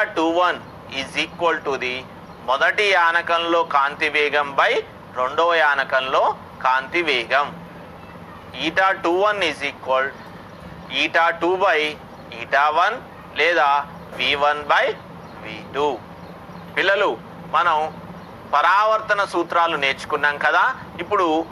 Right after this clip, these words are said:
వక్రీభవన సూత్రాలు నేర్చుకుందాం. వక్రీభవన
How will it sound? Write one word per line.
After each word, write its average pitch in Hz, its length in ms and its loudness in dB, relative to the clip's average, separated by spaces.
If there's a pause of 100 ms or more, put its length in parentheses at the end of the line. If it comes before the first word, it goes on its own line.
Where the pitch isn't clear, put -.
(220)
వక్రీభవన 202 680 2 (100)
సూత్రాలు 156 500 2
నేర్చుకుందాం. - 560 -4 (580)
వక్రీభవన 202 580 2